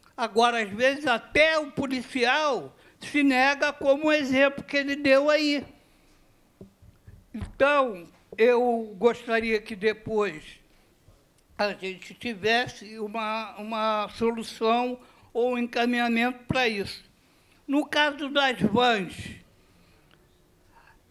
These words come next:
é responsabilidade do município, mas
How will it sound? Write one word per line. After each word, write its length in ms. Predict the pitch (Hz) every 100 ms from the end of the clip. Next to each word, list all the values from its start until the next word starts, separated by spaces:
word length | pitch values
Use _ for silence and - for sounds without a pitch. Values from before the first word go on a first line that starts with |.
| -
é 600 | 254 254 269 269 269 247
responsabilidade 1200 | 262 277 - 269 240 262 233 262 233 247 254 254
do 160 | 226 247
município, 960 | 254 269 262 - 277 233 - - 120 - _ _ _ _ _ _ _ _ _ -
mas 840 | 208 262 285 311 302 - - -